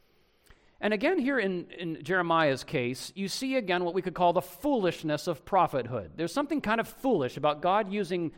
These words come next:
mortals like us to speak his word. And you have it here again in chapter one, uh, the, the chapter one text there in verse six. You see that Jeremiah is a youth, and he's not a particularly confident youth. He doesn't feel like he's up for the task of speaking for God.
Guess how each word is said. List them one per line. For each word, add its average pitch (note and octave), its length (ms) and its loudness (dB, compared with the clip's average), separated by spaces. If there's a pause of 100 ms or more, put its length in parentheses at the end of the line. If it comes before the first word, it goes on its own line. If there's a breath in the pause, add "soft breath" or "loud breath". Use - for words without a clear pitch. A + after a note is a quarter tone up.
mortals E3 560 4
like D3 220 4
us C3+ 200 4
to C#3+ 120 -10
speak - 320 -8
his D#3+ 180 -2
word. A#2+ 320 0 (160 loud breath)
And E3 100 -2
you D#3+ 60 2
have G#3 180 4
it G3 80 -4
here G3 180 2
again C3+ 340 2
in C#3+ 80 -4
chapter F#3 340 -2
one, D#3+ 380 2
uh, C3 360 -2
the, B2+ 140 -10
the C3 140 -12
chapter E3 240 -2
one C#3+ 220 0
text C3+ 260 -4
there C3+ 220 -2 (360 loud breath)
in D3 120 -4
verse D#3+ 200 -2
six. D3 300 -2
You D3+ 60 -4
see G#3 160 -4
that F3 80 2
Jeremiah G#3+ 440 2
is E3+ 80 0
a F3+ 80 2
youth, E3+ 380 0
and D3 100 -2
he's D#3+ 80 -6
not C#4+ 140 0
a - 20 2
particularly C4 340 -4
confident D3+ 440 -2
youth. C3 280 -4
He D#3+ 60 -6
doesn't A3 220 -6
feel G#3 80 0
like G#3 120 2
he's F#3+ 240 -8
up - 200 4
for F3 80 -6
the D3+ 100 2
task D3+ 380 2
of C3 80 -8
speaking C#3 380 -6
for B2+ 140 -6
God. A#2 360 0